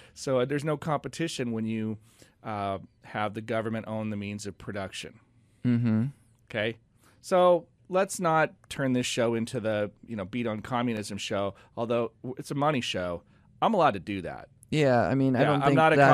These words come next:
Speaker 1: communist,
Speaker 2: in our
Speaker 1: and I'll
Speaker 2: be-
Speaker 1: just come out and make that position of, like, "No, not a communist, and I'm not a socialist."
Speaker 2: It's not in our financial best interest.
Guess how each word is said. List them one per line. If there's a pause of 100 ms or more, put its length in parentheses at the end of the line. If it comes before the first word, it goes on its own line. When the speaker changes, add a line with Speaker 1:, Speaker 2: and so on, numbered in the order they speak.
Speaker 1:
communist,
Speaker 2:
in
our
Speaker 1:
and
I'll
Speaker 2:
be-
Speaker 1:
just
come
out
and
make
that
position
of,
like,
"No,
not
a
communist, (320)
and
I'm
not
a
socialist." (360)
Speaker 2:
It's
not
in
our
financial
best
interest.